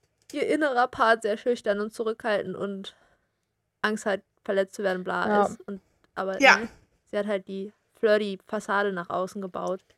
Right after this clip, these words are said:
Speaker 2: Ja.
Speaker 1: Und die wird
Speaker 2: Dann
Speaker 1: aggressiver,
Speaker 2: gab's
Speaker 1: glaub
Speaker 2: da
Speaker 1: ich, je nervöser sie ist.
Speaker 2: Ja.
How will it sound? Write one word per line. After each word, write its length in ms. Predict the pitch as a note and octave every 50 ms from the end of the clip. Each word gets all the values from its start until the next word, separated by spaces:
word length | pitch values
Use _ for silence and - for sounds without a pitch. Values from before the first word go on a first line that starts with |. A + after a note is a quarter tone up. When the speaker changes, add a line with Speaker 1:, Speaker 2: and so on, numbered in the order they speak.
| _ _ _ _ _ _ _ _ _ _ _ _ _ -
Speaker 2:
Ja. 400 | C4 A#3 A3 G#3+ G#3+ G#3+ G#3+ - - A#3+ - _ _ _ _ _ _ _ -
Speaker 1:
Und 220 | A3+ G#3+ G#3+ - -
die 100 | A#3 G#3
wird 220 | A3+ A#3+ A3 - -
Speaker 2:
Dann 100 | - -
Speaker 1:
aggressiver, 340 | A#3+ A#3 C4 D4 A#3+ F#3+ - G#3+ G#3 B3
Speaker 2:
gab's 80 | B3
Speaker 1:
glaub 200 | A3 A#3 A#3 G#3+
Speaker 2:
da 80 | G3+ G3
Speaker 1:
ich, 220 | F#3+ - - - -
je 100 | - B3 A#3
nervöser 540 | A3+ A3+ G#3+ A3 A#3 A#3+ A#3+ A3 A3 G#3+ G#3+
sie 100 | G3+ G#3
ist. 480 | G3 F#3+ G#3+ C#4 C#4 A#3 - - - _ _ _ _ _ _ _ _ _ _ _ _ _ _ _ _ _ _ _ -
Speaker 2:
Ja. 280 | G#3 G#3+ G#3 G#3 G3 -